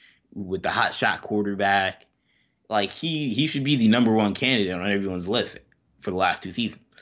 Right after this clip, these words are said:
So the fact that Eric Bieniemy doesn't have a, a job when we even have a thing like the Rooney Rule, which means that every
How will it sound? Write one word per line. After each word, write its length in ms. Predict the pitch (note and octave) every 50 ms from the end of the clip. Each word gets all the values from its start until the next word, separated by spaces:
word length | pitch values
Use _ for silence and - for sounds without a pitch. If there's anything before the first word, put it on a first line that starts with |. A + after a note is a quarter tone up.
| _ _ _ _ _ _ _ _ _ _
So 140 | _ G2 F#2
the 60 | F2
fact 240 | E2+ - B2 C#3 C3
that 80 | A#2 G#2+
Eric 220 | G#2+ A2 G#2+ G2
Bieniemy 520 | F#2 G2+ G#2 A2 G#2+ G2+ G2 F#2 F2+ F2 E2+
doesn't 300 | G#2 G2+ G2 F#2+ F2+ F2
have 280 | - G2+ F#2+ F#2+ E2+
a, 280 | E2 D#2 D2 D#2 D#2 - _ - - - _
a 80 | - -
job 600 | - - A#2+ C3 C#3+ B2+ G#2+ F2 D#2 D#2 - - _ _ _ _ _ _ _ _ _ _ _ _ _ _ _ _ _ _ _ _ _ _ _ _ _ _ _ _ _ _ _ _ _ _ _ _ _ _ _ _
when 800 | - B1 G#2 G#2+ G#2+ G#2 G#2 G2+ G2 F#2+ F#2 F2+ E2+ E2+ D2+ - _
we 180 | G#2 A2 B2
even 200 | C#3 C#3 A#2+ G2+
have 220 | F2 - D3 D3+ C3+
a 40 | A#2
thing 220 | - A2+ G#2 G2
like 140 | F#2+ F2+ D#2
the 80 | F#2
Rooney 280 | F#2 G2 G2+ F#2+ F#2+ F2+
Rule, 300 | F2 F2+ F2+ F2 F#2 F#2
which 140 | F2+ F2+ -
means 200 | A#2 A#2 A2 G2
that 120 | G2+ F#2+
every 420 | F#2+ A2+ C3+ C3+ C3+ B2 A2 G2+